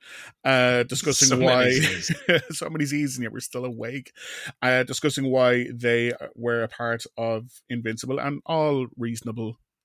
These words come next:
Speaker 1: answers, you know, wanting to be a part of this insane cast and wanting to be a part of this insane story. So, totally understandable. Uh,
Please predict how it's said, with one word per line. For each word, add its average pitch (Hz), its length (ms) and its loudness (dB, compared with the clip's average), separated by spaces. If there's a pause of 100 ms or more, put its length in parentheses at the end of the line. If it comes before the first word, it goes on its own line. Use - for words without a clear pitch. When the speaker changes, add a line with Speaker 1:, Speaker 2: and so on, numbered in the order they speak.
Speaker 1:
answers, 117 540 -6
you 120 80 -4
know, 107 260 -4
wanting 123 480 -4
to 131 140 -6
be 123 120 -4
a 117 60 -6
part 113 260 -8
of 113 100 -12
this 107 140 -8
insane 110 280 -6
cast 104 320 -6
and 104 160 -10
wanting 107 320 -10
to 104 80 -12
be 107 100 -8
a 104 60 -8
part 104 240 -12
of 95 60 -16
this - 140 -10
insane 113 240 -14
story. - 300 -10
So, - 280 -12 (460)
totally 104 220 -8
understandable. 101 460 -12 (640)
Uh, 117 300 0